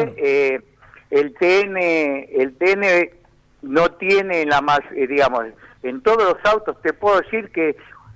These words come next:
Speaker 2: debe haber dos autos por cambiar tanque, eh, que han vencido veinte, veintiuno, que porque no le llegan,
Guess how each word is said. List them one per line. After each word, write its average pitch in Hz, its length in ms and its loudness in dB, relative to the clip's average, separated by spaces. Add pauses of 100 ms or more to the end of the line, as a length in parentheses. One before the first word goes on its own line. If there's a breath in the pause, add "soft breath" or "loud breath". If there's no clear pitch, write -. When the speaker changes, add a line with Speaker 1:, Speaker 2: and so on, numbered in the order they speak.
(340)
Speaker 2:
debe 190 220 2
haber 202 340 2 (300)
dos 202 260 0
autos 214 320 0
por 160 220 -2
cambiar 170 380 0
tanque, 220 640 -4 (140)
eh, 120 540 -2 (520)
que 131 220 2
han 151 140 2
vencido 151 580 0
veinte, 165 460 0
veintiuno, 196 800 -2
que 139 100 -8
porque - 340 -4
no 160 160 2
le 165 120 0 (100)
llegan, 208 460 0